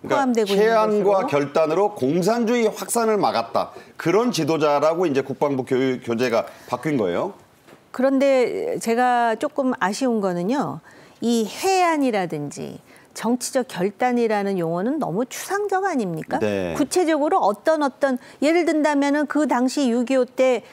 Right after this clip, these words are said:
Speaker 2: 그 국-, 저 포로 석방이라든지
Speaker 1: 아, 방공포로
Speaker 2: 구체적으로,
Speaker 1: 석방.
Speaker 2: 구체적으로
Speaker 1: 네.
Speaker 2: 그 미국과 외교적으로 맞짱을 뜨면서 우리 국익을 확보하기 위해서 뭘 했는지 이렇게 해야지 해안,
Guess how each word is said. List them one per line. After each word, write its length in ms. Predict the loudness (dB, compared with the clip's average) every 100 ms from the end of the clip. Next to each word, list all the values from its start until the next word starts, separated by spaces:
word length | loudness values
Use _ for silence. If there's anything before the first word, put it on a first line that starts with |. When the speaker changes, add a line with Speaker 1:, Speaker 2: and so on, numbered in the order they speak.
| -12
Speaker 2:
그 140 | -4 -2
국-, 400 | -2 -6 -6 -2
저 380 | 0 2 0 -2
포로 320 | 0 2 2
석방이라든지 1000 | 0 -4 0 0 2 0 -2 -4 -6 -6 -4
Speaker 1:
아, 180 | -4 -6 -12 -20 _ -4
방공포로 480 | -2 0 0 2
Speaker 2:
구체적으로, 560 | 2 2 2 2 2 2
Speaker 1:
석방. 160 | 0 0
Speaker 2:
구체적으로 960 | -2 -2 -2 0 0 0 0 0 0
Speaker 1:
네. 60 | -2
Speaker 2:
그 180 | 0 0
미국과 880 | 2 2 2 -2 0 2 4 2 0
외교적으로 840 | 0 2 2 2 0 0 0 0 0
맞짱을 600 | 0 -2 0 0 2 -2
뜨면서 540 | -2 0 0 0 -2 -2 -6
우리 300 | 0 2 2
국익을 540 | 0 -2 0 2 2 0
확보하기 520 | -2 0 2 2 2
위해서 260 | 0 0
뭘 280 | 0 2 2
했는지 320 | 0 0 0
이렇게 260 | 0 0 0
해야지 540 | 2 2 2 0 -2 -4 -14 -20 -20 -4
해안, 640 | 2 4 4 2 0 -6